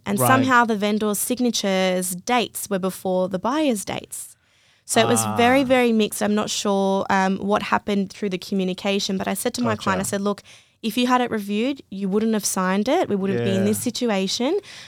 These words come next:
Speaker 1: We'll now have to rectify it." It's extra work for the conveyancer. It's also extra
Speaker 2: Correct.
Speaker 1: work for the client.
Speaker 2: Yeah.
Speaker 1: And it stresses the agent out as well.
Speaker 2: Hundred
Speaker 1: As an
Speaker 2: percent.
Speaker 1: agent, you rely on your vendor's
Speaker 2: Yes.
Speaker 1: conveyance to provide the correct information.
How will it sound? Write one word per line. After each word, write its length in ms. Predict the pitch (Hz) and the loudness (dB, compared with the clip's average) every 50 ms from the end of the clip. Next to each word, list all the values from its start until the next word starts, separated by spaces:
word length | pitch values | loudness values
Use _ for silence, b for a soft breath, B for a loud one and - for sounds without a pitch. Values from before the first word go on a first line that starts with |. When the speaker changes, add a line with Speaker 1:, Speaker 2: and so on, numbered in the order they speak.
| B B | B B
Speaker 1:
We'll 180 | 202 208 202 | 0 2 2
now 200 | 202 196 190 190 | 2 2 2 0
have 180 | 190 196 196 - | 0 -2 -4 -4
to 80 | - 190 | -4 -4
rectify 400 | 185 185 - 190 - - - - | -4 -6 -8 -8 -4 -4 -4 -2
it." 60 | - | -2
It's 140 | - 262 - | -4 -4 -2
extra 320 | - - 277 - - - 311 | -2 -2 -2 -2 -2 0 0
work 180 | 285 262 277 | 2 0 0
for 120 | - - 240 | -2 -4 -6
the 60 | 240 | -4
conveyancer. 420 | - 233 220 214 202 202 202 - - | -2 -2 0 0 0 0 -2 -2 -4
It's 100 | 196 - | -4 -4
also 200 | - 208 - 214 | -4 -2 0 0
extra 320 | - 135 127 123 123 120 | 2 2 2 2 2 2
Speaker 2:
Correct. 40 | 117 | 2
Speaker 1:
work 140 | 190 190 - | 0 -2 -4
for 100 | - 196 | -6 -6
the 80 | 190 | -6
client. 520 | 185 - - - 180 180 202 247 320 285 131 | -8 -8 -6 -4 -2 -2 0 0 -2 -2 -2
Speaker 2:
Yeah. 280 | 127 120 117 113 110 110 | -2 -2 0 0 0 2
Speaker 1:
And 100 | 208 214 | 0 0
it 80 | - - | 0 -2
stresses 360 | - - 233 240 - 311 269 | -2 -2 -2 -2 0 0 0
the 120 | 285 269 - - | 0 0 2 2
agent 300 | 190 190 185 196 190 - | 0 0 0 -2 -4 -4
out 140 | 190 180 180 | -4 -4 -4
as 160 | 180 175 - | -4 -6 -4
well. 240 | - 73 69 - - B B B | -4 -4 -4 -6 -8 B B B
Speaker 2:
Hundred 200 | 190 214 208 - | -8 -8 -4 -2
Speaker 1:
As 60 | - 220 214 | 0 2 2
an 80 | 226 | 2
Speaker 2:
percent. 40 | 226 | 4
Speaker 1:
agent, 280 | 220 233 220 240 233 - | 4 2 2 2 0 0
you 100 | 214 214 | 0 0
rely 380 | 202 202 196 196 190 190 196 196 | 0 0 0 2 4 4 4 4
on 140 | 196 196 190 | 2 2 2
your 140 | 185 180 180 | 0 0 0
vendor's 260 | 185 185 185 185 185 | 0 0 0 0 0
Speaker 2:
Yes. 140 | 185 185 - | 0 0 0
Speaker 1:
conveyance 400 | 202 190 185 180 180 190 190 - | 0 0 0 0 0 -2 -2 -4
to 40 | 196 | -4
provide 360 | 190 180 - 185 180 180 185 | -6 -6 -4 -4 -4 -2 -4
the 60 | 185 | -6
correct 340 | - - 196 190 190 - - | -6 -4 -4 -4 -4 -6 -8
information. 580 | 190 190 - - 190 180 180 196 - - 294 | -8 -8 -6 -4 -4 -2 -2 -2 -2 0 2